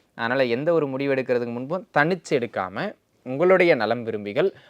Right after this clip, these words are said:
உங்களுடைய வழிகாட்டிகளோட துணை கொண்டு அந்த முடிவு எடுக்கிறது நல்லது. So, ஓன் டிசிஷன் மேக் பண்றதை தவிர்க்கிறது நல்லது. சரிங்களா? இது ஒரு அமைப்பு. அதனை அடுத்ததா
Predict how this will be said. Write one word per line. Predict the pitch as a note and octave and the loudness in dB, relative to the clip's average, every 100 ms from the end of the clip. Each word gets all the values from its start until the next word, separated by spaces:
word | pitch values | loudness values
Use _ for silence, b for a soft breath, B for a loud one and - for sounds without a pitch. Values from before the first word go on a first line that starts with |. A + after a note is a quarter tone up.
| b | b
உங்களுடைய | C3+ D#3+ G3 G3 F3 | -2 4 6 8 8
வழிகாட்டிகளோட | C3 C#3+ D#3 C#3+ C#3+ C3+ B2 A2 | 6 6 4 2 0 0 0 -2
துணை | C3 C#3+ E3+ | -4 -2 2
கொண்டு | F#3+ G#3+ A3+ B3+ | 2 6 6 6
அந்த | D3+ C#3+ | 4 -2
முடிவு | C3+ C#3 C#3 | -2 -2 -2
எடுக்கிறது | B2 B2 D3 | -2 -2 -4
நல்லது. | F3+ A2 G#2+ F#2 - _ b b | -4 -2 -2 -2 -8 _ b b
So, | - B2 G2+ | -2 0 0
ஓன் | C#3 D#3+ G#3+ | 4 4 6
டிசிஷன் | F#3+ D#3+ D3+ D#3 C#3+ | 4 0 -2 -6 -2
மேக் | C#3 C#3+ C#3+ | -2 -2 -6
பண்றதை | B2+ C3 A3 - | -4 -4 -6 -6
தவிர்க்கிறது | - D3 F3+ D#3+ B2+ B2+ | 0 0 0 -2 -4 -4
நல்லது. | C#3+ G2+ F#2 F2+ - - | -6 -6 -8 -10 -16 -12
சரிங்களா? | G2 F#2+ F2+ b b b _ | -12 -12 -14 b b b _
இது | B2 A#2 | -4 -2
ஒரு | G2+ | -2
அமைப்பு. | F#2 G2 F#2 - - | -4 -8 -12 -16 -8
அதனை | A#2+ A#2+ A#2 | -6 -4 -4
அடுத்ததா | G#2 C3 D#3+ D3+ A#2+ G#2 | -4 -4 -2 -2 -2 -6